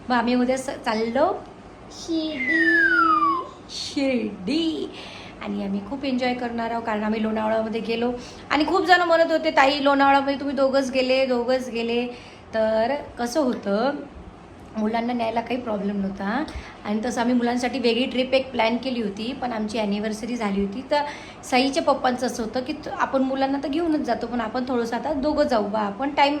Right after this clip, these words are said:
Speaker 1: एक्सपेंड करू, है ना?
Speaker 2: हम्म.
Speaker 1: आणि फिरू बा. ॲनिव्हर्सरी होती माझी दहावीत म्हणून त्यांनी, आणि त्यावेळेस तुम्हाला माहिती आहे, त्यावेळेस युद्ध चालू होतं आपल्या भारत आणि पाकिस्तानचं.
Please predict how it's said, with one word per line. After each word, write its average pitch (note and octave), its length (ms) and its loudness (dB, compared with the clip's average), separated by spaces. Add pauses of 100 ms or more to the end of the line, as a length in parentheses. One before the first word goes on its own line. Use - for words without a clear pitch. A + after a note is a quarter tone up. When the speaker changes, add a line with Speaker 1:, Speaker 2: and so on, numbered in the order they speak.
Speaker 1:
एक्सपेंड G3+ 460 -6
करू, G3 240 -8
है A3+ 100 -2
ना? D#4 120 2
Speaker 2:
हम्म. B3+ 640 -10
Speaker 1:
आणि C4 160 4
फिरू D#4+ 280 2
बा. A3 320 4 (280)
ॲनिव्हर्सरी B3 560 2
होती B3 140 -2
माझी B3 180 0
दहावीत A#3 360 2
म्हणून B3 260 -2
त्यांनी, B3 400 0
आणि C#4+ 260 0
त्यावेळेस C#4 520 2
तुम्हाला C#4 260 4
माहिती C4+ 220 2
आहे, C#4 100 -2
त्यावेळेस C4+ 260 0
युद्ध C4+ 260 2
चालू B3 260 4
होतं G#3+ 220 -2
आपल्या G#3+ 260 -4
भारत G#3 320 0
आणि A3+ 120 -2
पाकिस्तानचं. A3+ 600 -6